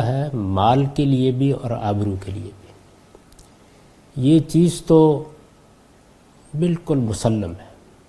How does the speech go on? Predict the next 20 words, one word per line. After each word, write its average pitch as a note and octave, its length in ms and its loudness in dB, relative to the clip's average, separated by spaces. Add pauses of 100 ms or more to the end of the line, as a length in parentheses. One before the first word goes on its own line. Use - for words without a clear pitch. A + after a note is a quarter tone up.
(220)
इसमें B2 340 -4
दो C3 160 2
राय A#2+ 220 2
नहीं C3 160 2
हो G2 120 -2
सकती। - 400 -14 (1900)
लेकिन C3 680 0 (1300)
वो D#3+ 160 2 (160)
कभी-कभी D#3 580 2 (160)
दूसरों E3+ 600 4
की F3 280 2
जान, B2+ 440 0 (120)
माल A#2 360 2
और B2 140 -2
आबरू A2 380 -2
के C#3 140 -2 (120)
दरपे A#2 400 -2
हो F2+ 160 -4
जाता F2 320 -12
है। - 200 -20